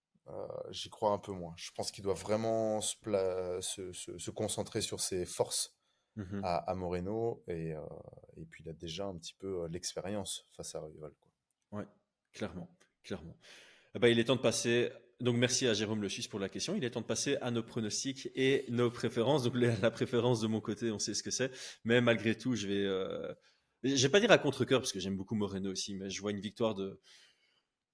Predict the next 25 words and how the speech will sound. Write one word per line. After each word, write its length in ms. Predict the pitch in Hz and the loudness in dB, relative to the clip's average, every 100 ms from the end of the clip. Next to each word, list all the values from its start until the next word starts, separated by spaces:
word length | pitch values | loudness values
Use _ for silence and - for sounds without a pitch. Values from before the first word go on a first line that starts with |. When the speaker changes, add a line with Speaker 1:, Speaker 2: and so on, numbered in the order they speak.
| _ | _
Speaker 2:
de 120 | 113 156 | 4 8
Moreno 720 | 156 143 139 147 165 175 170 | 8 8 6 8 8 8 6
et, 280 | 131 135 147 | 6 6 8
euh, 800 | 131 117 113 110 107 107 107 104 98 - _ _ _ - - | 8 8 8 6 4 2 -2 -4 -6 -16 _ _ _ -20 -6
je 100 | - | -4
sais 60 | - | 0
pas 120 | 151 | 0
s'il 180 | - 117 | 0 -4
finalise. 500 | - 104 98 104 104 | -4 -2 -2 -2 -2
Je 100 | - | -2
pense 160 | 110 | -4
que 100 | - | -6
c'est 100 | - | -8
plutôt 240 | - 101 113 | -8 -4 -4
une 80 | 101 | -2
décision, 380 | 104 107 92 | -2 -4 -6
même 180 | 98 98 | -6 -6
si 100 | - | -4
c'est 120 | - | -4
en 80 | 101 | -4
cinq 240 | - 98 95 | -4 -6 -4
rounds 200 | 110 98 | -2 -2
à, 280 | 92 92 | -4 -4
à 80 | 92 | -4
Mexico. 580 | 98 95 - 98 127 | -4 -6 -10 -2 -2